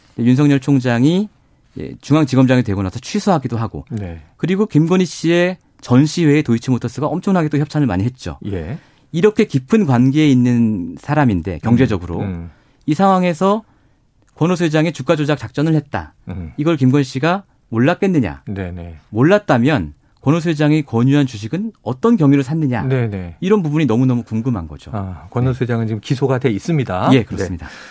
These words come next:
Speaker 2: 자, 근데 여기서 또 이제 좀 이 주목이 된 부분이 있어요.
Speaker 1: 예.
Speaker 2: 이 김건희 씨가 최은순 씨, 그러니까
Speaker 1: 네.
Speaker 2: 본인의 모친이 되는데
Speaker 1: 예.
Speaker 2: 통정거래 부분도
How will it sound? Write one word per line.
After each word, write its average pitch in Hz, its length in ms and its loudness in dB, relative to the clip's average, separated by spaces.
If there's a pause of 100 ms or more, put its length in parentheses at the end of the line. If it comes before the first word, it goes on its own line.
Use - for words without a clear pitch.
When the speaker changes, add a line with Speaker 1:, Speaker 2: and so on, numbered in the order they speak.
(140)
Speaker 2:
자, 180 160 0
근데 202 280 2
여기서 165 440 2
또 185 160 2
이제 156 220 0
좀 160 280 -2 (260)
이 139 260 -4 (540)
주목이 180 540 2
된 143 220 0
부분이 123 320 -2
있어요. 113 260 -2 (340)
Speaker 1:
예. 92 60 -10
Speaker 2:
이 107 40 -8
김건희 170 440 2
씨가 98 720 -2
최은순 220 440 2
씨, - 240 -4 (360)
그러니까 117 240 -6
Speaker 1:
네. 160 60 6
Speaker 2:
본인의 165 240 4
모친이 156 420 2
되는데 101 640 0
Speaker 1:
예. 98 300 2 (100)
Speaker 2:
통정거래 240 680 2
부분도 147 680 0